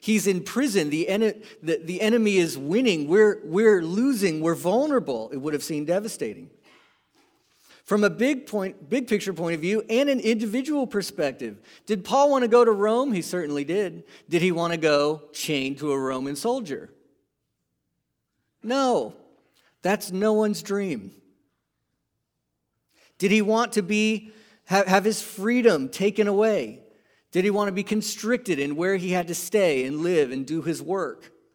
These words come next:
No. Did he draw any of this up? No. Is it going the way he wanted? No. Do you have things like that in your life?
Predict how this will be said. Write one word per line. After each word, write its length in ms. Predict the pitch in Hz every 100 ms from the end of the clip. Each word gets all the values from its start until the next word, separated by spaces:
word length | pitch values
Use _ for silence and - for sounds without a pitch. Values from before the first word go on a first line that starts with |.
| _ _ -
No. 380 | 226 302 269
Did 160 | 165 208
he 120 | 233
draw 320 | 190 240 233 233
any 280 | 294 330 294
of 120 | 202
this 220 | 233 -
up? 580 | 277 247 - - _ _ _ _
No. 400 | - 185 247 233 175
Is 100 | 185
it 100 | 175
going 360 | 196 269 269
the 100 | 208
way 560 | 165 185 208 226 - -
he 160 | - 220
wanted? 640 | 202 226 254 196 131 - - - _ _ _ _ _ -
No. 520 | 202 269 277 143 107 - - _ _ 143
Do 100 | 185
you 200 | 226 247
have 160 | 226
things 260 | - 233 233
like 200 | 240 214
that 180 | 233 233
in 100 | 233
your 180 | 233 240
life? 520 | 190 123 107 -